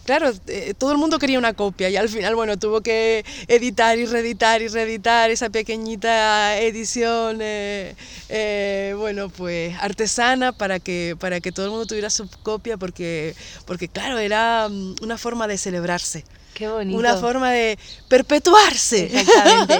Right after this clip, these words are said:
Speaker 1: <laughs>
Speaker 2: sí, sí, sí, de quedarse.
Speaker 1: De dejar esa impronta, ¿no? Es lo que
Speaker 2: Sí, sí.
Speaker 1: en el fondo, eh, eh, eh,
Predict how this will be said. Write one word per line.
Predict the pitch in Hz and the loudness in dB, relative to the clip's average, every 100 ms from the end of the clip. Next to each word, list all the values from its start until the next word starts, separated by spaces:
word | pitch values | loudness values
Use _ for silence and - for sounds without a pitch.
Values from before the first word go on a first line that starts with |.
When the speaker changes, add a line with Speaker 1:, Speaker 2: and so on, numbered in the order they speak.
| 440 | 2
Speaker 1:
<laughs> | |
Speaker 2:
sí, | 277 285 | -4 -4
sí, | - 240 | -8 -8
sí, | 294 311 311 | -4 -4 -2
de | 202 185 | -2 0
quedarse. | 190 208 - 220 | 0 0 -2 2
Speaker 1:
De | |
dejar | 277 269 330 320 | 4 4 4 2
esa | 339 | 2
impronta, | 302 247 - 277 269 240 208 196 | 2 0 2 6 6 4 -2 -4
¿no? | 233 330 | -4 -4
Es | 254 220 | -4 -6
lo | 226 | -8
que | 208 | -6
Speaker 2:
Sí, | 214 208 202 196 | -4 -4 -4 -4
sí. | |
Speaker 1:
en | 196 | -6
el | 185 | -8
fondo, | - 208 214 214 214 202 190 - - - - | -8 -10 -6 -6 -4 -4 -6 -8 -18 -20 -8
eh, | 220 - | -6 -4
eh, | 202 | -4
eh, | 202 | -4